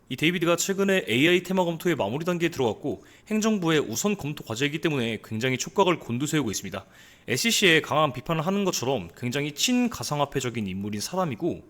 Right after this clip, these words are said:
또 제가 최근에 이 데이비드 sak스가 미국에서 진행한 이 비트코인 컨퍼런스를 다녀왔습니다.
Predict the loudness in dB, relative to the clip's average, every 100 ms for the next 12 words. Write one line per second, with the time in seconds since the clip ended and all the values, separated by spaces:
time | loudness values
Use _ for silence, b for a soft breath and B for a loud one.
0 | _ -4 -2 0 0 2 2 2 2 -2
1 | 0 0 0 -2 2 2 2 -2 2 4
2 | 4 0 2 0 -2 -8 -12 -12 -4 -2
3 | -2 -4 -8 0 2 2 0 -2 -2 -2
4 | -4 -6 -12